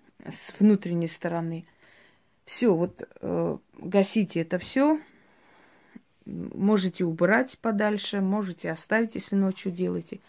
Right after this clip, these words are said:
Следующий день точно такие же действия. Следующий вечер или ночь. Такие же действия. Шесть раз читаем,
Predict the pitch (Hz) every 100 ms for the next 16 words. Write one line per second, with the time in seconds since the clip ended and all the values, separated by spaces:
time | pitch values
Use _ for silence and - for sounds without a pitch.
0 | - - - - 240 262 202 196 180 190
1 | 180 196 240 - 196 190 185 214 202 202
2 | 175 165 - 175 165 - 185 170 170 -
3 | 170 233 240 175 170 170 165 160 156 -
4 | - - - - 196 - 180 175 165 175
5 | - 165 - 208 196 180 170 - - 202
6 | 226 254